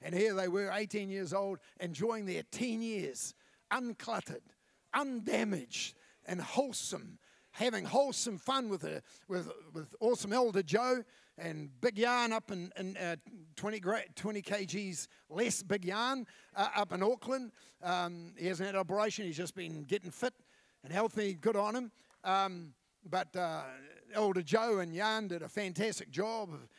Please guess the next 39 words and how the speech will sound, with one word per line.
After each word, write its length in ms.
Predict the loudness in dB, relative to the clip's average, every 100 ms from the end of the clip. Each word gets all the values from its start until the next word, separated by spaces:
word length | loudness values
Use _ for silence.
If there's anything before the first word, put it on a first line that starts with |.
| -14 -6
taking 380 | -4 -4 -6
Daniel 380 | -2 0 0 0
and 80 | -2
Marcus 380 | -2 -4 -4 -4
under 200 | -4 -4
their 180 | -2 0
wings, 520 | 0 0 -2 -6 -6
and 180 | -8 -12 -20 -8
they 120 | -4
would 120 | -2 -2
have 160 | 0
all-nighters 800 | 2 2 0 0 2 0 -2 -6
on 140 | -6 -6
the 80 |
Xbox 560 | -8 -8 -8 -8 -8 -8
and 100 | -8
all 160 | -6 -6
that. 220 | -6 -8 -14 -20 _ _
And, 300 | -4 -4 -2
uh, 80 | -4 -2
I 140 | -2
slept 380 | -2 -2 -2 0
like 180 | 0 0
a 40 |
baby. 640 | 0 0 0 0 -2 -4 -8 -16 -20 -6
Um, 420 | -4 -2 -4 -8
as 160 | -6 -4
a 60 | -2
single 340 | 0 2 2
parent, 320 | 2 2 4
I 100 | 2
didn't 200 | 2 2
have 140 | 2 2
to 80 |
worry 260 | 2 2 2
about 260 | 2 0 0
it. 120 | -2
I 120 | -2
knew 260 | 0 0